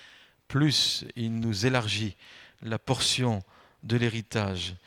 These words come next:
Voyez, donc, euh, Dieu est un Dieu générationnel qui a choisi de assez les uns par les autres. Deux Corinthiens huit cinq, un, il y a un principe. Ils se sont d'abord donnés eux-mêmes au Seigneur,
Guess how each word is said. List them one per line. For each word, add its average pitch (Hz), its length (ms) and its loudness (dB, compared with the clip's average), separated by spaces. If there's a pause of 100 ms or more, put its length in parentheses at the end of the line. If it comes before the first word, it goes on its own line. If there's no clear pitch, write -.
(540)
Voyez, 180 360 12
donc, 180 340 8
euh, 175 260 8
Dieu 151 260 8
est 214 120 6
un 160 100 8
Dieu 143 420 6 (280)
générationnel 147 1040 4 (580)
qui 156 200 6
a 143 60 10
choisi 156 520 6
de 135 280 4 (320)
assez 175 260 8
les 139 240 6
uns 160 120 8
par 143 160 4
les 139 240 2
autres. - 400 2 (580)
Deux 185 180 12
Corinthiens 180 460 10
huit 160 200 4
cinq, 190 560 4 (200)
un, 139 140 2
il 143 120 -2
y 143 60 4
a 143 40 6
un 139 40 2
principe. 156 600 0 (460)
Ils 151 140 -6
se 175 140 2
sont 202 200 6
d'abord 190 360 10
donnés 180 360 6
eux-mêmes 170 360 4
au 156 60 4
Seigneur, 143 640 0